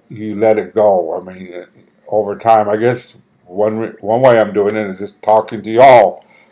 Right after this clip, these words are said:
about it now, but it's just, I don't know, man. It's, being a parent is really,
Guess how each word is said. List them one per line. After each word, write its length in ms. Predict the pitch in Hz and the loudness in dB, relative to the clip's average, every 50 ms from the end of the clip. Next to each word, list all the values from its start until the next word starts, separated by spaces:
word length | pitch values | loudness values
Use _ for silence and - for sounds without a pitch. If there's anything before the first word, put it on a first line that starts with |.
| _ _ - | _ _ -12
about 320 | 85 90 95 92 101 104 | -8 -6 -4 -4 -4 -4
it 120 | 98 101 98 | -6 -8 -6
now, 300 | 120 120 127 127 117 104 | -2 0 2 4 4 2
but 200 | 95 101 98 101 | 2 0 -2 -2
it's 280 | 107 104 - - - | -2 -2 -4 -8 -4
just, 500 | - 131 123 117 - - - - - _ _ _ _ _ _ _ _ _ _ _ _ _ _ _ _ _ _ _ _ - | 0 0 0 0 0 -4 -10 -18 -20 _ _ _ _ _ _ _ _ _ _ _ _ _ _ _ _ _ _ _ _ -4
I 100 | - 120 | 0 0
don't 180 | 120 113 110 107 | 0 0 0 -2
know, 160 | 107 101 98 | -4 -4 -4
man. 320 | 95 95 95 92 98 95 | -6 -8 -8 -8 -8 -8
It's, 600 | 98 101 - - - - - - - - - _ _ _ _ _ _ _ _ _ _ _ | -8 -10 -10 -10 -12 -12 -12 -12 -14 -16 -18 _ _ _ _ _ _ _ _ _ _ _
being 260 | - 120 131 139 139 | -4 -2 -2 0 0
a 80 | 131 110 | -2 -4
parent 480 | 98 - 123 117 113 110 104 101 - 90 | -2 -2 -2 -2 -2 -2 -4 -6 -8 -12
is 180 | 87 - - 98 | -14 -14 -14 -14
really, 680 | 87 98 107 101 98 98 101 98 98 98 95 92 | -10 -8 -6 -6 -6 -6 -6 -6 -6 -8 -10 -12